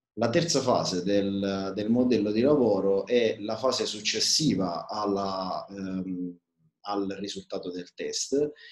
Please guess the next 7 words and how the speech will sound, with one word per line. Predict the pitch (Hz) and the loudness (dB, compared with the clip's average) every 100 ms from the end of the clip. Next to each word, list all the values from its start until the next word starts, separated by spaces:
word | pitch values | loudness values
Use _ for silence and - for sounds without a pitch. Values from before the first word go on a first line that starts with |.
| - - | -20 -4
e | 151 | -4
che, | 151 143 110 98 | 2 4 4 4
ehm, | - 107 104 104 104 101 104 101 98 95 95 | 0 0 2 2 2 0 0 -2 -2 -4 -4
diciamo, | 95 110 113 107 98 98 | -4 -2 0 0 0 -2
è | 113 | -4
caratterizzata | - 104 107 - 135 - 110 98 95 98 | -4 -6 -4 0 0 0 0 -2 -2 -4
da | 101 | -6